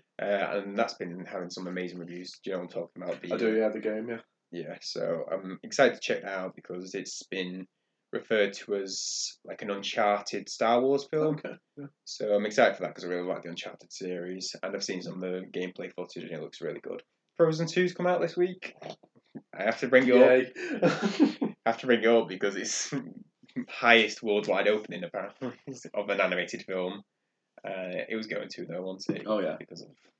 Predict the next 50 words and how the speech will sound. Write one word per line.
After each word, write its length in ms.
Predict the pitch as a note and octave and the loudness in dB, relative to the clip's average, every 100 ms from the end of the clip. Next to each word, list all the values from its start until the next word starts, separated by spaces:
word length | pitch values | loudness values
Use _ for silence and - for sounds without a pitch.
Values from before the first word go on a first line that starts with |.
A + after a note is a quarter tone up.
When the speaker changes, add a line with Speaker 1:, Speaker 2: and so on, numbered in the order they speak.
| _ | _
Speaker 1:
the 120 | - F#2+ | -12 -2
Speaker 2:
Kids. 520 | G#2+ G2 F#2+ A2+ - | -2 -2 -4 -8 -12
Speaker 1:
one. 360 | _ _ - - - | _ _ -20 -20 -2
Speaker 2:
Christmas. 640 | - A2 - A2+ - - - - - | 0 0 -2 -6 -6 -10 -12 -14 -8
Speaker 1:
You 180 | F3+ F#3 | -2 0
say 380 | - G3 A3+ A3+ | 2 6 6 6
kids, 640 | - - G3 D#3 - - - | 2 6 6 6 0 -10 0
but 260 | A#2+ A2+ - | 4 4 2
then 200 | B2+ C3+ | 2 4
it's 160 | B2 B2+ | 4 6
just 160 | B2+ | 6
Speaker 2:
Yeah. 60 | A#2 | 8
Speaker 1:
like, 260 | G#2+ - - _ _ _ _ - | 6 2 -6 _ _ _ _ -6
it's 120 | A#2 | 4
like 200 | B2 - | 6 4
parents 420 | - C#3+ C3 B2+ | 2 6 6 6
going, 380 | B2+ A#2 A#2+ B2 B2 | 6 6 6 4 2
"Oh, 240 | C3 C3 | 6 6
I'm 60 | B2 | 6
just 220 | C#3 - | 2 2
bringing 260 | C#3+ C#3 C3 | 2 4 2
the 80 | B2 | 0
kid," 320 | - C3 - | 0 0 0
and 240 | G2 G2 | -8 -10
secretly 340 | - A2+ A2+ G#2+ | -8 -6 -4 0
they're 200 | G2+ G2+ | 2 2
the 100 | G2 | 0
one, 140 | G2 | -2
like, 160 | F#2+ - | -2 -4
with, 140 | - _ _ - - | -8 _ _ -20 -6
like 220 | C3+ G#2+ G2+ - - | 0 0 -2 -10 2
Speaker 2:
Well, 120 | F#3 | 8
when 120 | F#3+ F#3+ | 8 8
did 160 | F#3 | 2
the 80 | - | 2
first 300 | - G#3+ A3+ | 6 6 6
one 140 | G3 D#3 | -4 -6
come 180 | - | -8
out? 220 | B2 A2+ - - - - - - - - - - _ _ - | -8 -8 -10 -6 2 4 4 -2 -10 -16 -16 -18 _ _ -8
That 160 | F3 | -6
was 160 | D#3+ A3 | -6 -8
a 80 | F#3 | -10
few, 320 | - C#3 A#2 | -6 -6 -6
that 120 | F3 G3+ | -8 -10
was 140 | G#3+ | -10
a 20 | |
few 260 | - - A#2+ | -10 -6 -4
years 260 | G#2 F#2+ G2 | -2 -4 -4
ago, 160 | G2+ A#2 | -4 0
wasn't 320 | A#3 C#4 | 0 -2